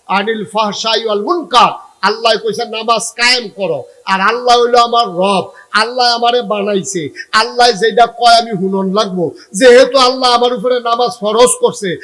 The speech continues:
আমি যদি আল্লাহর বান্দা হইয়া থাকি, তাহলে আমি নামাজ ফরজ লাগবো, ঠিক কিনা কয়? সহজ হিসাব,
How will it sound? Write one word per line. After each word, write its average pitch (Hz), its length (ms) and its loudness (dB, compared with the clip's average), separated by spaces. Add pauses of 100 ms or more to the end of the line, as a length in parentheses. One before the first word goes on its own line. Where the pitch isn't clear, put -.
(120)
আমি 254 440 0
যদি 277 160 -2
আল্লাহর 262 400 2
বান্দা 247 340 -2
হইয়া 214 400 6
থাকি, 240 580 2
তাহলে 294 280 8
আমি 254 180 4
নামাজ 247 140 4
ফরজ 240 720 2
লাগবো, 135 260 -6
ঠিক - 220 4
কিনা 233 260 4
কয়? - 280 2 (1040)
সহজ 220 380 4
হিসাব, 147 280 -12